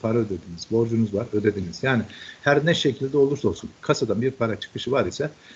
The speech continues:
kasa hesabımız otomatik olarak alacaklanmış olacak. Ancak ister kasa hesabı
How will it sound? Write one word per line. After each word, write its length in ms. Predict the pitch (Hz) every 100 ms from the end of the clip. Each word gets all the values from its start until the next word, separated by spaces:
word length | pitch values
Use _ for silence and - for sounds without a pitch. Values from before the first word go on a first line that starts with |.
| - _
kasa 260 | - 151 135
hesabımız 540 | 117 113 95 143 156 -
otomatik 360 | 110 131 113 -
olarak 300 | 87 123 156
alacaklanmış 640 | 117 110 104 95 131 -
olacak. 340 | 123 95 87 78 - - - - -
Ancak 380 | 160 170 110 - - _ _ _ _ - - - - -
ister 320 | - 170 160 -
kasa 260 | - 127 139
hesabı 380 | 131 104 95